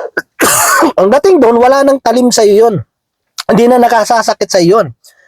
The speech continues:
Pero pag n-, nasa kasinungalingan tayo, tapos tatayo tayo at mangangaral, o kaya may sasabihin tayo sa isang tao,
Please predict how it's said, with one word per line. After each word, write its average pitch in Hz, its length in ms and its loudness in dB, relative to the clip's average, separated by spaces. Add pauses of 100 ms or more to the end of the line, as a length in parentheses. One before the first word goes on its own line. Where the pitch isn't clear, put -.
(140)
Pero 320 380 2
pag 214 160 -2
n-, 226 200 -2 (440)
nasa 202 240 -2
kasinungalingan 269 760 2
tayo, 285 480 0 (840)
tapos 180 320 -2
tatayo 220 480 0
tayo 285 280 0
at 233 80 -6
mangangaral, 226 720 2
o 175 80 0
kaya 226 120 2
may 214 160 0
sasabihin 226 440 0
tayo 220 160 0
sa 220 120 -4
isang 233 200 -2
tao, 262 480 0